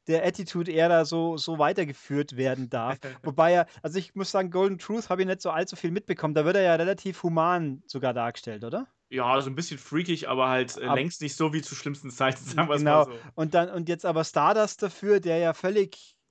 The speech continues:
Speaker 1: jenseits von Gut und Böse quasi, völlig durchgeknallt. Und das macht jetzt
Speaker 2: Ja.
Speaker 1: Cody Rhodes doch schon recht lang.
Speaker 2: Ja.
Speaker 1: Und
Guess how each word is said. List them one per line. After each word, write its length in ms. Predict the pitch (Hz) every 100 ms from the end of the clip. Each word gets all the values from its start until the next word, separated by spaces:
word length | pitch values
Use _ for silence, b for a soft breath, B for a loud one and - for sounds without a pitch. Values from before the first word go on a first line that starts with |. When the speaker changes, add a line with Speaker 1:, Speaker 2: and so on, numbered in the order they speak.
| _
Speaker 1:
jenseits 560 | 165 180 170 151 160 -
von 440 | 147 147 151 165
Gut 180 | 147 180
und 140 | 165
Böse 360 | 151 175 180 147
quasi, 440 | - 135 143 151
völlig 320 | - 196 190 -
durchgeknallt. 600 | 160 - - 156 147 180
Und 100 | 170
das 120 | 160
macht 200 | 165 -
jetzt 120 | 131
Speaker 2:
Ja. 40 |
Speaker 1:
Cody 200 | 131 185 175
Rhodes 260 | 185 -
doch 120 | 202
schon 180 | - 233
recht 280 | 185 202 -
lang. 380 | 147 135 233 294 B B -
Speaker 2:
Ja. 220 | 135
Speaker 1:
Und 120 | 175